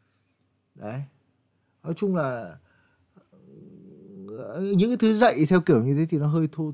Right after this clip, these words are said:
thiển hay là nó hơi căng thẳng đối với con nít. Nhưng mà chính vì những điều đấy mà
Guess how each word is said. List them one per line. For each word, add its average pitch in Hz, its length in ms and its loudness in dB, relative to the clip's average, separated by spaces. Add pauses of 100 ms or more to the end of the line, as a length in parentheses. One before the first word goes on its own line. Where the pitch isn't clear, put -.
thiển 101 400 0
hay 120 120 -4
là 123 100 -4
nó 123 100 -6
hơi 135 140 0
căng 135 340 -4
thẳng 113 340 -4 (100)
đối 117 100 -12
với 139 120 -8
con 143 200 -6
nít. 208 200 0
Nhưng 180 180 0
mà 123 140 -2
chính 226 300 0
vì 196 200 4
những 147 200 -2
điều 131 200 2
đấy 135 320 -4
mà 135 380 -4